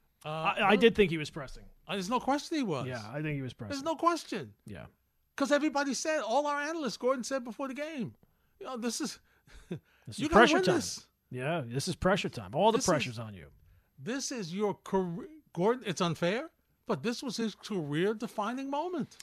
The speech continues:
Speaker 2: Until he's, if he's ever able to get over the, the hump, until that happens, this is, uh, you're gonna hear it, right? Like, when he gets awarded the M V P, what's the average fan gonna think? "Oh, yeah, won the M V P, but he couldn't beat Patrick Mahomes."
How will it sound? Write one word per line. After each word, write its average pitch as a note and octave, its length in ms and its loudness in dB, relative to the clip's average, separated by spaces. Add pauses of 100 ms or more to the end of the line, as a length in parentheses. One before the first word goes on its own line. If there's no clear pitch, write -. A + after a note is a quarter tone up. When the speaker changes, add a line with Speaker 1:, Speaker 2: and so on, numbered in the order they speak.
(360)
Speaker 2:
Until A3 360 8
he's, A#3 180 4
if G#3+ 260 6
he's F#3+ 160 6
ever G#3 300 8
able G#3+ 260 8
to G3 140 4
get F#3+ 180 4
over G3+ 240 4
the, F3+ 320 6
the E3+ 120 4
hump, B3 360 6 (380)
until G3 380 4
that F#3+ 180 0
happens, F3+ 500 2
this E3+ 160 2
is, F3+ 160 0
uh, E3+ 200 -8 (120)
you're D#3 380 -6
gonna D#3+ 160 -2
hear A3+ 260 4
it, - 120 -6 (160)
right? F3+ 260 0
Like, F#3 160 2
when F#3+ 100 2
he G#3+ 140 6
gets A#3 220 2
awarded G3+ 420 6
the F#3+ 160 2
M G#3 140 0
V G3 140 2
P, C4 200 2
what's F3+ 240 0
the F3+ 160 0
average F#3+ 320 0
fan G3+ 240 0
gonna F#3+ 160 2
think? A3+ 100 4
"Oh, F3 100 2
yeah, F3+ 180 -4
won D3+ 180 -8
the D#3+ 100 -4
M E3 80 -4
V D3+ 120 -6
P, A#3 240 4
but D3+ 160 -2
he C#3+ 40 -4
couldn't E3 220 2
beat E3+ 240 -2
Patrick E3+ 320 0
Mahomes." A3+ 480 -4